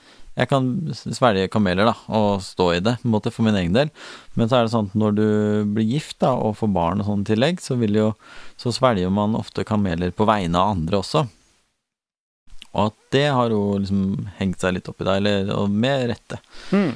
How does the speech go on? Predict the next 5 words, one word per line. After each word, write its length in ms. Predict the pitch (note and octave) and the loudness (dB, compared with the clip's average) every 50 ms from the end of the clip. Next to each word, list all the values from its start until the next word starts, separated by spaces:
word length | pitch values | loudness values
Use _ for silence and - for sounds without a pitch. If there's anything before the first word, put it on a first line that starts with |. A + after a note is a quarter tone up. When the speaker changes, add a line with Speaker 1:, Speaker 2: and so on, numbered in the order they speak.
| - - - - - | -6 -12 -12 -8 -8
Speaker 1:
At, 140 | - - - | -4 0 2
eh, 1600 | G#2 G#2 G2+ G2+ G2+ G2 G2 G2+ G2 G2 G2 G2+ G2+ G#2 G2 G2 G2 - - - - - - - - - - - - - - - - - - _ _ _ _ _ _ _ _ _ _ - | 2 2 2 2 0 0 0 0 0 -2 -2 -2 -2 -2 -2 -4 -4 -4 -6 -6 -6 -8 -10 -10 -10 -10 -12 -10 -10 -10 -10 -10 -10 -12 -14 _ _ _ _ _ _ _ _ _ _ -6
ja. 200 | - - G#3+ A3 - _ _ _ _ _ _ _ _ _ - - - - - - | -4 -4 -4 -4 -8 _ _ _ _ _ _ _ _ _ -14 -14 -12 -6 -2 -2
Speaker 2:
Ja, 80 | D#3+ - | 0 2
fordi 220 | F3 D#3+ D#3 D3+ | 2 2 4 4